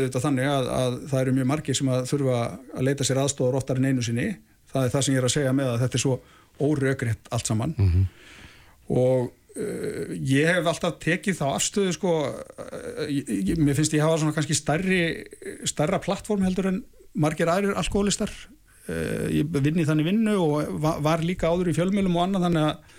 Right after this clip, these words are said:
Speaker 1: svona, eh, ég hef kannski stærra pláss til þess að tala um þetta heldur en margir aðrir og mér finnst að þetta eigi ekki að vera feimnismál.
Speaker 2: Mhm.
Speaker 1: Mér finnst að þetta eigi bara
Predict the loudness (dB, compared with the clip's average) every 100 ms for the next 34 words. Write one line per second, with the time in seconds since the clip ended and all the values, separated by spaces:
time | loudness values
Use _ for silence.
0 | -20 -20 -20 -20 -20 -16 -2 0 2 0
1 | -2 -8 -12 -14 -14 -14 -10 -2 0 2
2 | 0 -2 0 0 0 -2 -2 0 0 0
3 | 2 2 2 2 -2 -4 -2 0 -2 -4
4 | -12 _ -12 -2 0 2 2 2 2 2
5 | 0 0 0 0 0 0 0 0 0 -2
6 | -4 -14 _ _ _ -6 -2 0 0 -2
7 | -6 -4 2 4 2 -2 _ _ -4 0
8 | 0 2 0 2 2 4 2 2 0 0